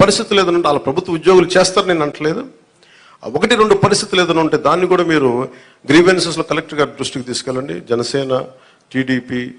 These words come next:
బీజేపీ నాయకుల దృష్టికి తీసుకెళ్ళండి. ఎవరైనా సరే, ప్రజా ప్రభు-, ప్రభుత్వం కోసం పనిచేసే ఎవరి దగ్గరికైనా సరే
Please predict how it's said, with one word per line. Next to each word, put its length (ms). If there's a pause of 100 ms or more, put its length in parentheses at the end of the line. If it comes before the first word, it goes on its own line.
(200)
బీజేపీ 380
నాయకుల 280
దృష్టికి 340
తీసుకెళ్ళండి. 520 (600)
ఎవరైనా 340
సరే, 160
ప్రజా 260
ప్రభు-, 320
ప్రభుత్వం 380
కోసం 220
పనిచేసే 280
ఎవరి 220
దగ్గరికైనా 480
సరే 160